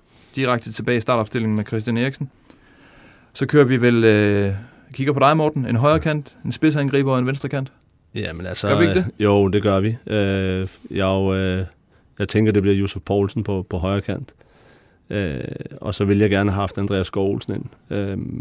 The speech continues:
Speaker 2: men jeg tænker måske, at det bliver Jakob Brun på venstre. Øh, og så bruger Andreas Skov som, som indhopper. Øh, vanvittigt dygtig spiller. Øh, også haft fornøjelsen af ham tidligere i Nordsjælland. Så, men jeg tror, det bliver... Øh,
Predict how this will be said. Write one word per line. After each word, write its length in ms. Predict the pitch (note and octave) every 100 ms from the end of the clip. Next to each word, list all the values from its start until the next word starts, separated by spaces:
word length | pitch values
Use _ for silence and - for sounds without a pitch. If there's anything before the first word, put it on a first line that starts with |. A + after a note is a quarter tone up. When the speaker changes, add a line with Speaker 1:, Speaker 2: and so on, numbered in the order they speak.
| -
Speaker 2:
men 340 | A#1+ - G2+
jeg 140 | G2+ G2
tænker 380 | - G#2 G#2+ G#2
måske, 280 | G2 - G2
at 100 | G2
det 100 | G2
bliver 140 | G2
Jakob 240 | F#2+ F2+ F2
Brun 220 | G2 -
på 80 | G2
venstre. 340 | F#2+ - - - _ _ _ _ _ _ -
Øh, 420 | G2+ - A#2 A2 - G#2 _ _ -
og 140 | G2
så 120 | G2
bruger 720 | F2+ G2 G2 G2+ F#2+ F#2+ G2+ G2+ -
Andreas 280 | G2 G2 F#2
Skov 280 | - F#2+
som, 280 | - G#2 G2
som 200 | - F#2+
indhopper. 360 | G2+ F#2 G2+ G2+ _ _ -
Øh, 420 | B2+ - - - A2 _ _ _ _ _
vanvittigt 520 | - G2 G2 G2 F#2
dygtig 240 | F#2+ F#2 F#2+
spiller. 280 | - F2 F2+ _ -
Øh, 440 | - - - - B2 - _ _ _
også 220 | - G2 F#2+
haft 100 | F2
fornøjelsen 400 | G2 F2+ F2+ G2
af 20 |
ham 100 | F#2+
tidligere 280 | - G2+ G2
i 40 |
Nordsjælland. 440 | F#2+ G2 - - C3
Så, 280 | G#2 G2+ A2 _ _ _ - - - _
men 100 | G#2+
jeg 80 | G#2
tror, 140 | - A2+
det 80 | G#2
bliver... 240 | A2 G#2 G2+
Øh, 360 | G2 F#2+ G2